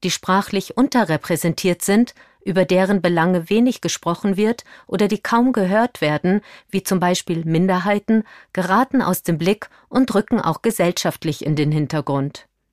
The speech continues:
Dies hat sogar messbare Auswirkungen. Eine Analyse des Weltwirtschaftsforums von zweitausendzwölf weist nach,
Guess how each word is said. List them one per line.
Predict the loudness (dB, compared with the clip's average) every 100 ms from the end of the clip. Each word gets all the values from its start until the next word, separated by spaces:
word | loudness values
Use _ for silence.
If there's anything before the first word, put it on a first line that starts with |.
| _ _ _ _ _ _ _ _ -20 -20 -20 _
Dies | 0 2
hat | 2 0
sogar | 0 2 2
messbare | 2 0 -2 -2 0 0
Auswirkungen. | 0 0 -4 -4 -4 -4 -4 -8 _ _ _ -20 _
Eine | 0 2 2
Analyse | 2 2 2 2 2 0
des | 0 -2
Weltwirtschaftsforums | -2 0 0 0 -2 -4 -6 -4 0 0 2 0 0
von | -4
zweitausendzwölf | -2 -2 -2 -2 -2 -2 -4 -2 0 0 0
weist | -4 -2 -2
nach, | 0 2 0 -4